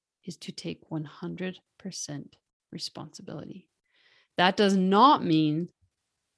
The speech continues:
being one hundred percent perfect or never messing up, but being accountable for your choices, being accountable for your journey. The second way to fortify yourself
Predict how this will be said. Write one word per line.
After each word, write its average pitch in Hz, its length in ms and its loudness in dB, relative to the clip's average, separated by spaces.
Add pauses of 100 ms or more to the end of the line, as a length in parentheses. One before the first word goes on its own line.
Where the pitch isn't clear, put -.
(760)
being 160 360 -2
one 170 120 0
hundred 156 260 -2
percent - 380 -10
perfect - 720 -10 (1300)
or 170 120 -4
never 165 400 -2
messing 160 420 -6
up, - 180 -12 (880)
but - 120 -14
being 214 240 -4
accountable 180 720 -6
for 170 220 -10
your 165 160 -8
choices, 285 880 -8 (340)
being 202 220 -2
accountable 190 680 -6
for 175 240 -8
your 156 300 -8
journey. - 460 -12 (3250)
The 196 80 -6
second 240 460 2
way 170 280 2
to 175 140 -8
fortify 170 540 -6
yourself 165 600 -10